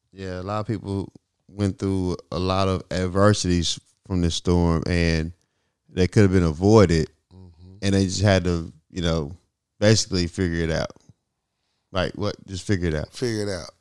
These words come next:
Speaker 2: And in the midst of this storm, you bitches still chose to be racist.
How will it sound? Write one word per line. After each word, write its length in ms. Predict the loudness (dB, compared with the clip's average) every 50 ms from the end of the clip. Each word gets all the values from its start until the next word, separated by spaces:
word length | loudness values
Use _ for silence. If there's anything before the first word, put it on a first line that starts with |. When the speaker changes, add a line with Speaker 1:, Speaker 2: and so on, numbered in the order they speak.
| _ _
Speaker 2:
And 140 | 4 6 6
in 120 | 8 8
the 80 | 8 6 6 6 6
midst 340 | 8 8 8 6 4 -2 -2
of 220 | -2 -2 -4 -2
this 220 | -4 -2 0 0 -2
storm, 400 | 0 0 0 0 2 0 0 -2
you 100 | -4 -6
bitches 380 | -6 -6 -6 -2 -2 0 0
still 420 | 0 -2 -2 -4 -6 -6 -6 -4 -2
chose 400 | 0 2 2 2 2 0 -2 -6
to 120 | -8 -10 -10
be 220 | -10 -10 -8 -8
racist. 580 | -6 -6 -6 -6 -6 -10 -12 -14 -16 -20 -20